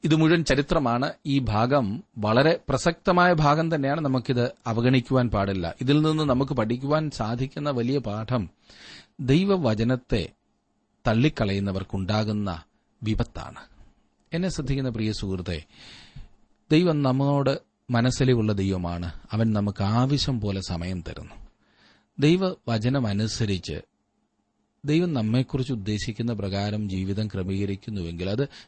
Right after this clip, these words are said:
ജീവിതത്തെ ഏറ്റവും ഉന്നതമായ സ്ഥാനങ്ങളിൽ കൊണ്ടെത്തിക്കുമെന്ന് ഓർക്കണം.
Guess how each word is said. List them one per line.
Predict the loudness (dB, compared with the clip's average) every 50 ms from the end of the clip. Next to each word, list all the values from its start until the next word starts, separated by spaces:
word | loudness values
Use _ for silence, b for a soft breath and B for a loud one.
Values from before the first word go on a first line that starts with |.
| B _
ജീവിതത്തെ | -2 0 0 0 0 0 -2 0 0 0 0
ഏറ്റവും | 0 0 -2 -4 _ _ _ -2 -2 0 0 0 -2 -4 -6 -8 -6
ഉന്നതമായ | -4 -2 -2 0 0 0 0 0 0 0 0 0 0 -2 -2 -2 -4
സ്ഥാനങ്ങളിൽ | -6 -8 -8 -6 -6 -4 -4 -2 -2 -2 -2 -2 -4
കൊണ്ടെത്തിക്കുമെന്ന് | -4 -4 -6 -4 -4 -4 -4 -6 -8 -8 -6 -6 -6 -6 -6 -8
ഓർക്കണം. | -10 -10 -12 -12 -10 -8